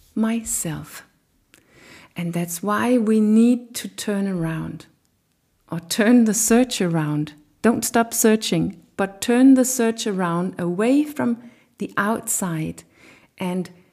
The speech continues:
into our inside if we really want to find what we always and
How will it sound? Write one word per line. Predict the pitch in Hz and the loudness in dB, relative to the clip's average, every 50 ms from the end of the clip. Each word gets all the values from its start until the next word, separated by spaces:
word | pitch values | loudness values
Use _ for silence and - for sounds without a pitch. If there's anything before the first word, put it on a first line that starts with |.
| _ _ _ _ _ _ _ _ _ _ _ _ _ _ _ | _ _ _ _ _ _ _ _ _ _ _ _ _ _ _
into | 220 214 226 226 226 226 214 - - | 4 4 4 4 4 -2 -4 -4 -4
our | - 170 160 160 165 - - - - | -4 -2 -2 -2 -4 -6 -4 2 4
inside | 240 240 240 233 - - - - 165 156 151 151 156 - _ _ - - - _ _ | 6 6 6 4 0 -4 -4 -6 -6 -6 -6 -8 -10 -12 _ _ -20 -20 -20 _ _
if | 240 226 226 - 226 | -2 -2 -2 -4 -4
we | 220 220 214 | -2 -2 -2
really | 196 196 214 240 262 254 254 254 247 | 0 0 2 4 4 4 4 4 2
want | 220 190 202 208 208 190 - | 2 -2 -4 -4 -6 -8 -8
to | - 196 | -10 -12
find | 190 - - 185 180 185 190 196 190 196 | -12 -10 -10 -8 -6 -4 -4 -6 -6 -6
what | 190 175 175 170 175 | -6 -6 -6 -6 -6
we | 180 180 180 185 - - - _ _ _ _ _ _ _ _ _ _ _ _ _ _ _ _ _ - | -4 -4 -4 -4 -4 -10 -20 _ _ _ _ _ _ _ _ _ _ _ _ _ _ _ _ _ -4
always | 214 220 226 233 220 190 180 175 160 156 175 170 - - - _ _ _ _ _ _ _ _ _ _ _ _ _ _ - | 0 2 4 4 2 2 0 -4 -4 -4 -6 -6 -8 -10 -10 _ _ _ _ _ _ _ _ _ _ _ _ _ _ -8
and | 190 175 180 175 170 - | -4 -4 -4 -6 -8 -14